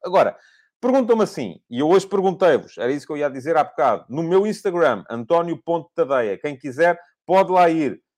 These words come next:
às minhas stories e tem a sondagem do dia para responder.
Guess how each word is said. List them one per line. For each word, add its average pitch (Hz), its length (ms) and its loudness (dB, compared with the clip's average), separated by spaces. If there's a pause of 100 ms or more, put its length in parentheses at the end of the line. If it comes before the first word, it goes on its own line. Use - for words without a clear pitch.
(200)
às 127 400 2
minhas 131 300 -6
stories 147 560 0
e 143 80 -8
tem 147 220 -4
a 139 80 -2
sondagem 143 720 2
do 135 180 -8
dia 135 340 -4
para 208 300 2
responder. 92 640 -10